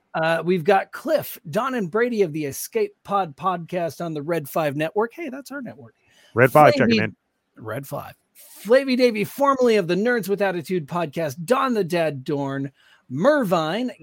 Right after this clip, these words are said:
Speaker 1: Gavin Connor of the All Cure Holy Hour podcast, Brandon and Anya Epler, <clears throat> A J from the Forbidden Panel,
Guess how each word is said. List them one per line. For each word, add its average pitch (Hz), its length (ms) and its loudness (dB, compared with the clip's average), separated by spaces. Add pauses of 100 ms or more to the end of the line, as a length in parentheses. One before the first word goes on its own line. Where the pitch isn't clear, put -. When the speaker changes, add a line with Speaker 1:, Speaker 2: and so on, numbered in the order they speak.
Speaker 1:
Gavin 247 340 0
Connor 208 380 0
of 165 160 -10
the 160 180 -10
All 233 220 0
Cure 214 420 0
Holy 233 460 -2
Hour 185 240 0
podcast, 214 680 -6 (400)
Brandon 220 480 4
and 180 140 0
Anya 170 360 -2
Epler, 240 460 -2 (120)
<clears throat> - 120 -18
A 196 160 0
J 170 240 0
from 175 200 -4
the 156 80 0
Forbidden 208 540 2
Panel, 180 460 -2